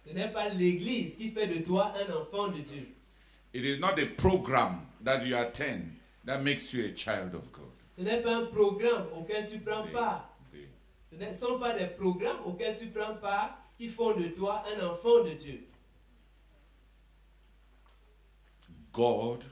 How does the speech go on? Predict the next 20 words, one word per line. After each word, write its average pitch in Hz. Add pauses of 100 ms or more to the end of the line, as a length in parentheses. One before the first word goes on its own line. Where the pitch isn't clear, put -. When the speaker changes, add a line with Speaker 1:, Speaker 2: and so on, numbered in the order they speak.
(520)
Speaker 1:
Dieu 165 (340)
Speaker 2:
knows 113
those 113
who 120
belong 87
to 76
him. - (420)
Speaker 1:
connaît 190
ceux 220
qui 233
lui 214
appartiennent. 180 (3750)
Speaker 2:
God 147
knows 143
his 92
children. 101 (540)
Speaker 1:
Dieu 226
connaît 226
ses 175
enfants. 160